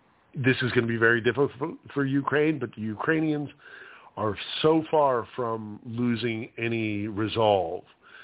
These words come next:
The, the, the difficulty in the war weariness does not mean that they aren't resolved to win this war. They're gonna get through this winter,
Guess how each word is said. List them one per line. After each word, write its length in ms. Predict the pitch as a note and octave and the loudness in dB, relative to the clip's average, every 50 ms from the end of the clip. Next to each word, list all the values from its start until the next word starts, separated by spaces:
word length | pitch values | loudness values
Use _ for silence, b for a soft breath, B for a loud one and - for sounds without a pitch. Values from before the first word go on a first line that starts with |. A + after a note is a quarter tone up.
| B B B B | B B B B
The, 120 | G#2+ A2 B2 | 0 2 2
the, 580 | A#2 D3+ F3+ C3 G#2+ A2+ C3+ C#3 C3+ A#2 A2 | 2 0 -6 -6 -4 -2 -2 -2 -2 -4 -6
the 40 | A2 G2 F#2+ - | -8 -8 -2 2
difficulty 600 | - - - G#3+ F#3 - F3 F3 D#3+ - E3 C3+ | 2 2 2 0 -4 0 0 0 0 -2 -4 -4
in 60 | A#2 | -4
the 80 | A#2 A2 | -2 -4
war 320 | G#2+ A#2 A#2+ B2+ B2+ A#2+ | -4 0 0 2 2 2
weariness 580 | A#2+ A#2+ A#2+ A#2+ A#2+ A#2 A2 G2 F#2+ F2+ E2 - - - - B B B B B B B B _ G#2+ | 2 0 0 0 0 -2 -4 -4 -6 -10 -10 -12 -16 -18 -18 B B B B B B B B _ 0
does 140 | A#2+ A#2+ G2+ G2+ | 0 0 2 4
not 280 | B2 B2 B2 B2 C3 | 4 4 4 2 0
mean 280 | A2+ A2+ A2+ A2+ A2 G2+ | -2 -2 -2 -2 -2 -4
that 140 | G2 - - | -6 -4 -4
they 140 | G#2+ G2+ | -2 -2
aren't 240 | G2 F#2+ G2+ G#2+ - | -2 -2 -4 -6 -6
resolved 440 | G2+ G2+ G2 F#2 G#2 G2 G2+ G2 - | -8 -8 -4 -2 0 0 0 -2 -4
to 80 | - F#2 | -8 -10
win 220 | F2+ F#2+ F#2 F2+ | -10 -10 -10 -10
this 120 | F2+ E2 - - | -12 -14 -14 -14
war. 220 | - F2+ D#2+ D2+ D2+ - _ _ _ B2+ A2 | -14 -12 -14 -14 -14 -16 _ _ _ -10 -4
They're 100 | A#2 A#2 | -2 -2
gonna 320 | A#2 G#2+ A#2 C3+ D#3+ E3 D3+ | -2 2 4 4 4 4 2
get 280 | B2 B2+ C3 B2+ - | 0 0 -2 -2 -2
through 160 | - A#2+ A2+ | -4 -4 -2
this 220 | G#2 G2+ F#2+ - - | -2 -2 -4 -4 -4
winter, 340 | A2 G#2+ G2+ F#2 F#2 D#2+ - | -4 -4 -4 -4 -8 -12 -14